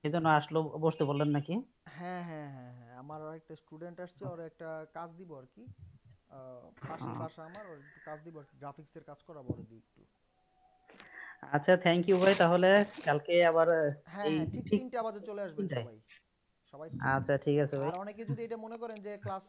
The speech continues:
Speaker 2: না করি, video তো পাবোই, আপনি যে কোশ্চেন করতে পারতেছেন, ভিডিওতে কিন্তু
Speaker 1: না, না,
Speaker 2: কোশ্চেন
Speaker 1: আসলে
Speaker 2: করতে পারবেন না।
Speaker 1: ভিডিওতে আমি, আমি অনেক training করছি। আসলে ভিডিওতে ওই এ-, এ-, এই ফ্লেভারটা পাওয়া যায় না যে
Speaker 2: সেটাই,
Speaker 1: আমি
Speaker 2: exactly।
Speaker 1: ক্লাসে থাকা যে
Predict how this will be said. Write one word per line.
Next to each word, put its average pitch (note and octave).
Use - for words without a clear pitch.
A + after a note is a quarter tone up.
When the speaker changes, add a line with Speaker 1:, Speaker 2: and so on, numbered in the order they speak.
Speaker 2:
না G3
করি, G3+
video F3+
তো G3+
পাবোই, F3
আপনি D#3+
যে G3
কোশ্চেন G3+
করতে G#3
পারতেছেন, G#3
ভিডিওতে F3+
কিন্তু F#3
Speaker 1:
না, F#3+
না, F#3+
Speaker 2:
কোশ্চেন E3
Speaker 1:
আসলে G3+
Speaker 2:
করতে F3+
পারবেন -
না। -
Speaker 1:
ভিডিওতে A3
আমি, F3
আমি F#3+
অনেক F#3
training F#3
করছি। C#3+
আসলে D#3
ভিডিওতে G3+
ওই F#3
এ-, C3+
এ-, D3+
এই G3+
ফ্লেভারটা G#3
পাওয়া G3
যায় C#3
না B2+
যে B2
Speaker 2:
সেটাই, C#3+
Speaker 1:
আমি E3
Speaker 2:
exactly। E3+
Speaker 1:
ক্লাসে F3+
থাকা F#3
যে F#3